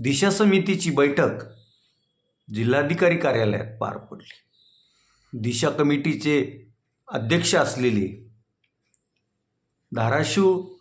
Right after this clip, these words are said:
लोकसभा मतदारसंघाचे खासदार ओमप्रकाश राजे निंबाळकर यांच्या अध्यक्षतेखाली पार पडलेल्या या बैठक, ही बैठक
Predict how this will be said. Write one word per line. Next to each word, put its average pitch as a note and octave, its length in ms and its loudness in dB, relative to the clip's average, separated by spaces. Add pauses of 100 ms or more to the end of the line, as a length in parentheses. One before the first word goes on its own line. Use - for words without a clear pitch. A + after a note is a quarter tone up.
(360)
लोकसभा G#3 440 2
मतदारसंघाचे D3+ 920 2
खासदार B2+ 680 -2 (360)
ओमप्रकाश E3+ 600 2
राजे C#3 260 2
निंबाळकर C3 680 2 (360)
यांच्या A#2 340 0
अध्यक्षतेखाली E3+ 760 0
पार C#3+ 260 2
पडलेल्या C3 440 0
या A#2 100 2
बैठक, C3 380 0 (180)
ही - 360 -12
बैठक D3+ 400 2